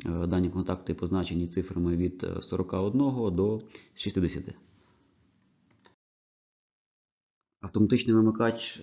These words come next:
стандартної комплектації оснащений блоком контролю та захисту, е, P R L P. Даний блок має такі основні функції, як, е, захист від перевантаження,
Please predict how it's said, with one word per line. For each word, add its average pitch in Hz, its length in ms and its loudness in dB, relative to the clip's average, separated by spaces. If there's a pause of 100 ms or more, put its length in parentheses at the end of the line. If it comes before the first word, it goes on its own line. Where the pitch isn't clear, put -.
стандартної 104 460 -2
комплектації 107 680 2
оснащений 95 840 2
блоком 104 340 4
контролю 101 420 2
та 101 100 -2
захисту, 107 520 -2 (340)
е, 87 40 -2
P 85 200 0
R 110 300 6
L 101 100 4
P. 85 240 -2 (600)
Даний 104 280 4
блок 98 300 4
має 101 220 4
такі 104 240 2
основні 98 300 4
функції, 95 560 4
як, 92 280 0
е, 85 300 -4
захист 92 320 -2
від 98 140 -2
перевантаження, 113 720 2